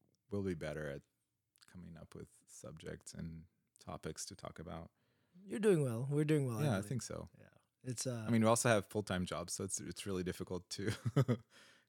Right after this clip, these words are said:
Speaker 1: kinda think of ways, I don't know, during the week, I'm just so tired. I don't know,
Speaker 2: Yeah.
Speaker 1: really wanna think about crimes or anything like that.
Speaker 2: But I think this podcast is gonna help, uh, not just us with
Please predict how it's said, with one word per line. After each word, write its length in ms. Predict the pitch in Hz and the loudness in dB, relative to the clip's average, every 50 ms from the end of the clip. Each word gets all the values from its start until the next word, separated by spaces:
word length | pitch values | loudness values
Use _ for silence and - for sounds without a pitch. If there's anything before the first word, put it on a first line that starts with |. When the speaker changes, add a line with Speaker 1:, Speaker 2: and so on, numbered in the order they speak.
| _ _ - | _ _ 0
Speaker 1:
kinda 220 | - 104 101 101 | 2 4 4 4
think 240 | - - 104 98 - | 4 2 2 2 2
of 100 | 101 92 | 2 2
ways, 400 | 90 90 90 95 92 - - - - _ _ _ _ _ _ _ _ _ _ _ _ _ _ _ _ _ _ _ _ _ _ 110 | 2 2 2 2 2 2 0 -4 -6 _ _ _ _ _ _ _ _ _ _ _ _ _ _ _ _ _ _ _ _ _ _ 0
I 80 | 107 | 0
don't 80 | 87 76 | 2 0
know, 100 | 73 78 | -2 -2
during 240 | 85 101 107 107 101 | 0 2 4 6 6
the 80 | 92 | 6
week, 240 | 85 87 95 95 - | 4 2 0 0 0
I'm 140 | 92 87 87 | -2 -4 -2
just 240 | - 92 - - - | -2 0 0 0 0
so 140 | 92 87 | -2 -4
tired. 360 | 82 - 82 80 82 85 85 85 | -6 -6 -8 -8 -8 -6 -6 -8
I 120 | 80 78 - | -8 -10 -10
don't 120 | - 90 85 | -8 -8 -8
know, 160 | 76 65 - - _ _ _ _ _ - | -8 -10 -12 -16 _ _ _ _ _ -20
Speaker 2:
Yeah. 60 | - _ 104 | -20 _ -14
Speaker 1:
really 220 | 92 - 73 82 87 | -12 -10 -10 -10 -12
wanna 240 | 85 82 82 - - - _ _ _ _ _ _ _ - - - - | -12 -14 -16 -18 -20 -20 _ _ _ _ _ _ _ -20 -14 -6 -2
think 160 | 101 95 - | -2 -2 0
about 360 | 95 82 85 80 78 - - - _ _ _ - | -2 -2 -2 -4 -4 -6 -10 -16 _ _ _ -8
crimes 600 | - - 98 87 90 87 80 85 87 92 92 92 | -2 0 0 0 0 -2 -4 -4 -4 -4 -6 -8
or 120 | - 80 | -8 -6
anything 300 | 90 90 92 - - - | -6 -6 -6 -6 -6 -8
like 160 | - - - - | -8 -8 -8 -8
that. 240 | 85 85 87 - - _ - - _ _ _ _ _ _ _ _ _ _ _ _ _ _ _ _ _ _ _ _ _ _ _ _ | -10 -10 -10 -12 -14 _ -20 -20 _ _ _ _ _ _ _ _ _ _ _ _ _ _ _ _ _ _ _ _ _ _ _ _
Speaker 2:
But 120 | 127 113 | -6 -6
I 40 | 123 | -2
think 200 | 123 170 156 139 | 0 2 2 2
this 140 | 139 139 - | 2 2 0
podcast 460 | - - 123 123 - - 120 107 - | 0 -2 -4 -4 -4 -6 -6 -6 -8
is 100 | 113 110 | -10 -12
gonna 200 | 113 107 104 101 | -14 -16 -12 -10
help, 300 | 95 107 107 104 - - 92 | -10 -10 -10 -10 -14 -18 -20
uh, 320 | 104 104 104 101 98 98 - _ _ | -20 -20 -18 -20 -20 -20 -20 _ _
not 240 | 123 127 120 127 120 | -10 -6 -4 -4 -4
just 320 | 117 127 117 - - - | -4 -4 -4 -4 -4 -4
us 260 | - 120 117 - - - | -6 -6 -6 -6 -6 -4
with 380 | 117 113 107 107 - - - | -4 -6 -6 -6 -8 -10 -14